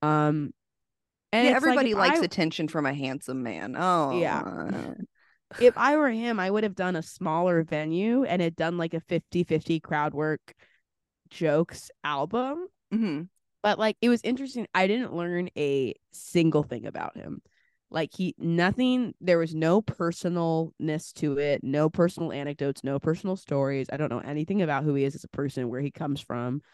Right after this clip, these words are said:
Speaker 1: Um, and the jokes were, like, so, like, I was sitting there, and this is, like, so asshole-ish, but I was sitting there predicting the punchline or where every single thing was going.
Speaker 2: Super easy to predict.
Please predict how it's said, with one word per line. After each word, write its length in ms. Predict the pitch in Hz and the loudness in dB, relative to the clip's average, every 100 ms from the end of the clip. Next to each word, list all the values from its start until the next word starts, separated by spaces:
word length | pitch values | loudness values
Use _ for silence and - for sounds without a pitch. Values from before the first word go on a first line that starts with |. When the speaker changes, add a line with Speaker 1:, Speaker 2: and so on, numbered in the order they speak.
| _ _ _ _ _ _ | _ _ _ _ _ _
Speaker 1:
Um, 420 | 160 156 151 151 - _ - | 2 4 2 0 -10 _ 0
and 180 | 185 185 | 2 2
the 80 | |
jokes 380 | 175 170 185 - | 2 4 4 2
were, 100 | 381 | -6
like, 240 | 403 381 - | -4 -4 -6
so, 840 | - - 170 127 151 147 160 180 175 | -14 -10 -4 0 2 4 4 2 2
like, 200 | 165 - _ | -2 -4 _
I 140 | 170 | 2
was 160 | 190 208 | 2 0
sitting 300 | 175 170 185 | -2 -4 -4
there, 380 | 202 220 220 - _ 165 | -4 -6 -6 -10 _ -10
and 160 | - 160 | -4 0
this 160 | 170 185 | 0 0
is, 60 | |
like, 160 | 175 - | -2 -2
so 160 | 151 | -2
asshole-ish, 680 | 156 113 131 - 170 180 226 | 0 -2 -4 -2 2 2 2
but 100 | 175 | 0
I 100 | 104 151 | 0 0
was 140 | 175 | -2
sitting 260 | 120 143 165 | -4 -6 -4
there 140 | 170 | -4
predicting 520 | - 170 143 - 147 | -2 -4 -4 -4 -4
the 80 | 139 | -4
punchline 500 | - 143 143 127 135 | -4 -6 -6 -6 -6
or 80 | 123 | -4
where 140 | 143 | -4
every 240 | 120 135 147 | -4 -6 -10
single 260 | - 123 | -8 -8
thing 160 | 143 117 | -8 -12
was 160 | 101 - | -14 -12
going. 160 | - | -6
Speaker 2:
Super 300 | 269 285 208 | -4 0 0
easy 260 | 214 254 185 | -2 -2 -2
to 100 | 143 | -2
predict. 560 | 143 127 - - - | -4 -6 -8 -12 -20